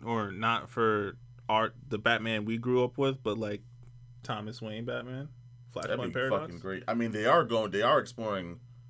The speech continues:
Speaker 2: different Earths. Maybe they're gonna go through different timelines again. I don't know what this fucking crossover is bringing us anyways.
Speaker 1: Yo, this is Crisis on Infinite Earth, so this is basically bringing in the whole
Speaker 2: I'm hype.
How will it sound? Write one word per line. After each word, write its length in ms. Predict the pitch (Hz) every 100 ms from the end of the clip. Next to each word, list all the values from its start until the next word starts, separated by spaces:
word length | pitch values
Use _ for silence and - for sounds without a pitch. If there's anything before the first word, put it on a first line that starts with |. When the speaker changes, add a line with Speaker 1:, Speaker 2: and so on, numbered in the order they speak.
| - - - - - - - - - - - 98
Speaker 2:
different 440 | 101 95 87 - -
Earths. 540 | 107 95 82 - - -
Maybe 240 | 92 92
they're 180 | 87 90
gonna 160 | 87 85
go 240 | 95 90 -
through 140 | 85
different 280 | 90 85 82
timelines 460 | 95 104 117 131 135
again. 200 | 139 135
I 60 | 165
don't 120 | 175
know 80 | 110
what 180 | 101 196
this 160 | 123
fucking 320 | 120 113 107 98
crossover 380 | 113 104 98 92
is 60 |
bringing 280 | 85 98 92
us 120 | 82
anyways. 480 | 104 98 80 62 82 -
Speaker 1:
Yo, 340 | 117 120 104
this 280 | 110 120 123
is 380 | 127 135 131 -
Crisis 520 | 127 151 - 107 -
on 200 | 110 104
Infinite 400 | 113 117 110 -
Earth, 200 | 131 117
so 300 | - 110 110
this 180 | 127 -
is 60 | 117
basically 460 | 120 120 - 120
bringing 300 | 110 110 110
in 140 | 120 117
the 80 | 107
whole 360 | 110 110 107
Speaker 2:
I'm 120 | 104
hype. 260 | - 71